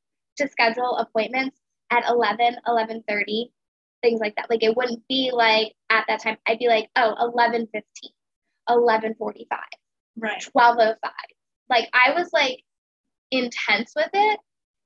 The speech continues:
Speaker 1: because I was so, like, "If you mess with even a minute of my time, like, you're, you're done."
Speaker 2: Right.
Speaker 1: And so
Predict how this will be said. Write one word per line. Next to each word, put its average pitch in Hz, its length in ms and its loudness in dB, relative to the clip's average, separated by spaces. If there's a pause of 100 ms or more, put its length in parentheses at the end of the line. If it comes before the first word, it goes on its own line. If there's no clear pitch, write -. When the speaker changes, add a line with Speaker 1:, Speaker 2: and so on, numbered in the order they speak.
(120)
Speaker 1:
because 277 300 -2
I 254 120 2
was 247 360 -6
so, 247 300 4
like, 226 360 0
"If 226 200 -6
you 226 140 -8
mess 220 340 -6
with 220 140 -4
even 214 200 -8
a 208 120 -8
minute 208 320 -4
of 226 100 -4
my 220 160 -8 (140)
time, 233 320 -4
like, 214 300 -4 (680)
you're, 214 220 -2 (160)
you're 214 100 -2
done." 185 100 -2 (460)
Speaker 2:
Right. 220 240 -6 (440)
Speaker 1:
And 254 220 2
so 233 460 4